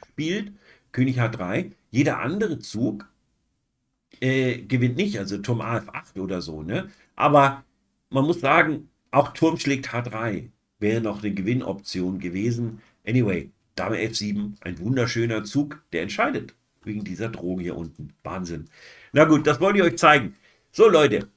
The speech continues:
ihr habt viele Informationen bekommen, ihr habt noch, äh, ein, eine nette Matt-Kombination gesehen und ich hoffe, ihr seid zufrieden und einverstanden.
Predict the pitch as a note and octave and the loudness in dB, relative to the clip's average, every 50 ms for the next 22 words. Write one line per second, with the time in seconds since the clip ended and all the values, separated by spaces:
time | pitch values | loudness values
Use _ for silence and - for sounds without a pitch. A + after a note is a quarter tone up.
0 | _ _ - E3 E3+ F3+ F#3 F3+ - G#3 G#3 F#3+ F#3+ F#3 - E3+ F3 E3+ E3+ E3+ | _ _ 4 6 6 6 4 2 0 0 2 2 2 2 0 2 4 2 2 2
1 | - F#3 A3 A#3+ A#3 G3 G#3+ G#3 - G3+ F#3+ G3 G3 F#3+ - - - C3+ C3+ C3+ | 2 2 2 2 2 -2 -2 4 8 8 8 8 6 -4 -6 -4 -2 0 2 2
2 | C#3 C#3 - - - C#3+ C#3+ C#3 C3 - _ _ B2+ C3 B2+ C3 B2+ - - B2+ | 0 -2 -2 -2 2 4 4 4 4 -2 _ _ 2 4 4 2 2 0 0 -2
3 | B2+ B2 B2 B2 A#2 G#2 G#2 - A#2+ B2 A#2 A2+ A2+ A2+ C3 D3 D3 - C#3+ B2+ | 0 0 0 0 -2 -4 -4 -4 -2 0 0 0 -2 0 -2 -2 0 2 2 4
4 | A#2+ A2+ A2 - - B2 B2 D#3+ G#3 G3+ - - C#3 C3 - E3+ E3 E3 E3 D#3 | 4 2 0 -2 -2 0 2 2 0 -2 -6 -14 -10 0 0 0 2 2 0 0
5 | D3+ D3+ C3+ - - D3 D3 D3 D3 C3+ A#2+ C3+ C3+ B2 A#2 B2 B2 B2 A#2+ A#2+ | 0 -2 -2 -2 0 0 2 2 0 -2 -2 -4 -4 -2 0 0 0 0 0 -2
6 | A#2+ - A#2+ A#2 G2+ G#2 A2 A2 A2 G#2+ G#2 G2+ G#2 G2+ G#2+ G2+ G#2 G2+ G2+ G2 | -2 -4 -6 -6 -4 -2 -2 -4 -2 -2 -2 -4 -2 -2 -2 -4 -4 -4 -8 -10
7 | F#2 - - F#3+ G#3 G3+ F#3 F#3+ - - - A2 A2 A2 G#2+ G#2 - A#2 C#3 C#3 | -10 -6 -6 -4 -4 -2 -4 -6 -6 -6 -6 -4 -4 -4 -4 -4 -2 -2 -2 -2
8 | - B2+ B2+ B2 - A#2+ A#2 A#2 A#2+ A#2 A#2+ A#2 A#2 | -2 -6 -6 -4 -2 -2 -2 -2 -2 -4 -6 -6 -6